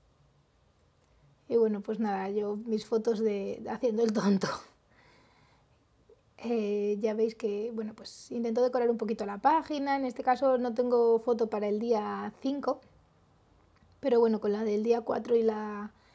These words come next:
y la del día seis lo voy a, voy a hacer la página. Tampoco es un problema, ya os digo que no, no me agobia el hecho de no tener foto de un día y demás.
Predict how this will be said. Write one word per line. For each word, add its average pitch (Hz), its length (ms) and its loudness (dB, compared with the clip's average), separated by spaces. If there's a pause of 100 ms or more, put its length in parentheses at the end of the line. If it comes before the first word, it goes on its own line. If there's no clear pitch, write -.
(100)
y - 80 -4
la 226 100 4
del 220 140 4
día 214 220 2
seis 240 220 -2
lo 220 100 2
voy 202 120 0
a, 196 280 -6
voy 214 160 -2
a - 20 -4
hacer 214 160 -8
la 202 160 -8
página. 208 440 -8 (540)
Tampoco 233 360 0
es 220 100 -6
un 208 120 -6
problema, 202 500 -2
ya 208 140 -4
os 220 100 -4
digo 220 220 4
que 220 100 -4
no, 196 340 -8
no 220 160 -2
me 226 140 0
agobia 202 320 0
el 202 60 0
hecho 202 200 -6
de 202 60 -4
no 196 100 -6
tener 202 280 -8
foto 208 360 -6
de 202 80 -6
un 202 100 -6
día 214 220 -2
y 214 120 -10
demás. 208 380 -12